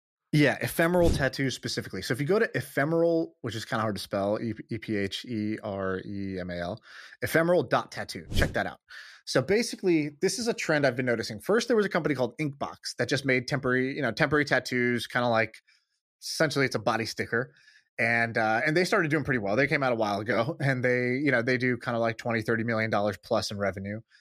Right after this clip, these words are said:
uh, last I had heard, which was a few years ago. And, uh, so Inkbox had done pretty well. And this new one, Ephemeral Tattoo, just raised twenty million dollars. It got my attention. I said, "Well, what's going on here?" So what these guys have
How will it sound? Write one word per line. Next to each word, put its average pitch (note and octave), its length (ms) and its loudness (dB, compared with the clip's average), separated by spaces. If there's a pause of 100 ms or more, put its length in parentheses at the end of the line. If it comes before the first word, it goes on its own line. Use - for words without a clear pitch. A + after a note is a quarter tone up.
(300)
uh, G#2 240 0
last G#2 380 0
I G2+ 140 2
had F#2+ 140 -2
heard, F2+ 280 -6
which - 140 -8
was G2 100 -14
a - 20 -16
few A2 120 -4
years G2 220 -2
ago. E2+ 260 -8 (1040)
And, C3 420 2 (260)
uh, A#2+ 140 2
so G3+ 120 0
Inkbox A#3+ 440 2
had E3+ 80 2
done E3+ 120 4
pretty D#3+ 200 0
well. C3+ 520 2
And B2+ 100 -4
this C3 140 -4
new D#4+ 140 0
one, D#3 220 4
Ephemeral D#3+ 320 2
Tattoo, C#3+ 360 0
just C#3 160 -2
raised D3 220 2
twenty F3+ 180 0
million D3 280 2
dollars. G2 360 0
It - 60 -10
got D3+ 140 2
my C#3+ 80 0
attention. A#2 420 -4 (240)
I - 20 -8
said, C3 160 -4
"Well, A3 140 0
what's D4 220 0
going B3+ 180 4
on G3+ 140 4
here?" G#2 180 0
So C#3 320 2 (480)
what C#3+ 100 2
these G#3+ 160 2
guys A3+ 220 2
have C3+ 300 -2